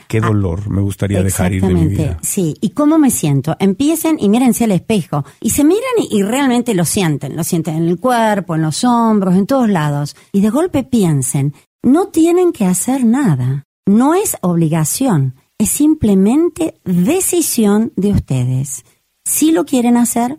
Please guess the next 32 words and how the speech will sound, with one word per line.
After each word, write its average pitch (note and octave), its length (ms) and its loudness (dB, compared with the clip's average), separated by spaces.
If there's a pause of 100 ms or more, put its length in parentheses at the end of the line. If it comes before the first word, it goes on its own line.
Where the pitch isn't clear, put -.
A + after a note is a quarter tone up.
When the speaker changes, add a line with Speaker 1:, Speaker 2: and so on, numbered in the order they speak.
(120)
Speaker 2:
lo A#3 120 -4
prueban. D3 540 -2
Y A#3 60 -6
si C4 140 -2
no, E4+ 120 0
vuelven A4+ 320 0
a C4 60 2
la B3+ 60 0
historia C#4 260 -2
anterior. C4 500 -2 (240)
Pero E3+ 140 -2
se F3 140 -2
miran G#3+ 360 2
al C#4 60 2
espejo G#3+ 580 -2 (300)
y G#3+ 100 -6
se F#3 140 -2
paran B3 380 0 (240)
bien A3+ 320 0
erguidos. D#3+ 600 0 (260)
Dice, - 140 -8
"¿Qué C#4+ 140 -2
pasa - 480 -2
si E3+ 180 0
dejo D#3+ 280 -2
salir D3+ 320 -2
esto? C#3 480 -6 (340)
¿Cómo C#4+ 180 4
me A#3 140 4
siento? D#3 540 0
¿Quién C4+ 260 2
soy? C#3 500 -2